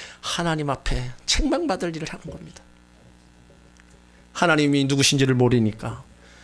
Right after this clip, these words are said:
하나님이 싫어하시는 행동, 결국엔 그것은 책망받고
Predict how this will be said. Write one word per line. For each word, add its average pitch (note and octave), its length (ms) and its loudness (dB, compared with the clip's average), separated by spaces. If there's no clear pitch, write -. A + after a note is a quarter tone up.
하나님이 F3 460 -2
싫어하시는 E3 520 -2
행동, E3 300 -4
결국엔 B3+ 480 4
그것은 A3 360 2
책망받고 A#3+ 680 -2